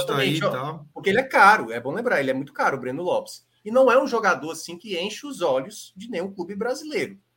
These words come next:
Speaker 2: né? É um jogador que, em determinados contextos, ok. Mas para o valor que o, o Palmeiras tá pensando em negociar, eu acho até difícil, no Brasil, alguém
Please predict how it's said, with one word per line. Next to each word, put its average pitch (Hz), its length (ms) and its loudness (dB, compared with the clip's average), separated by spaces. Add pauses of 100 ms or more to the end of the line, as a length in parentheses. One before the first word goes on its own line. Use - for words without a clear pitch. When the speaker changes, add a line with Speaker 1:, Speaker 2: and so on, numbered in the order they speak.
Speaker 2:
né? 127 160 -6
É 202 60 -4
um 160 60 -4
jogador 156 340 -2
que, 320 260 -10 (260)
em - 40 -20
determinados 131 580 -4
contextos, 175 500 -8
ok. 147 480 -6 (140)
Mas 110 180 -2
para 220 240 6
o 208 60 -4
valor 147 320 -2
que 135 100 -12
o, 127 80 -8
o 117 440 -14
Palmeiras 110 340 -8
tá 113 100 -6
pensando 110 380 -12
em 110 60 -12
negociar, 107 680 -2 (280)
eu - 100 -14
acho 147 160 -4
até - 140 -2
difícil, 151 600 -8
no 143 320 4
Brasil, 170 600 0 (240)
alguém 151 560 -2